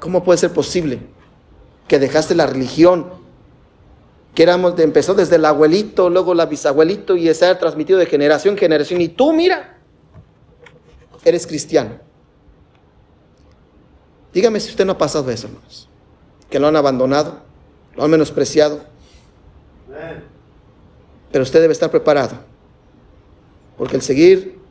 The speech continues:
a Cristo Jesús, esto tiene que venir también, el abandono de los amigos.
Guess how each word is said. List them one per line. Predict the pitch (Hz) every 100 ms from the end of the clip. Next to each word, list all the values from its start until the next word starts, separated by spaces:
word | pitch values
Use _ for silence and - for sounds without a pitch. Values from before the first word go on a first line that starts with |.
| _
a | - 135
Cristo | 165 170 170
Jesús, | 165 143 151 135 - - _ - _ _ _ _ _ _ _ _ _
esto | 165 160 -
tiene | 147 135
que | 127
venir | 123 127
también, | 123 113 113 - - _ _ _ -
el | 147
abandono | 120 113 127 143
de | 127
los | 120 127
amigos. | 117 113 - - - -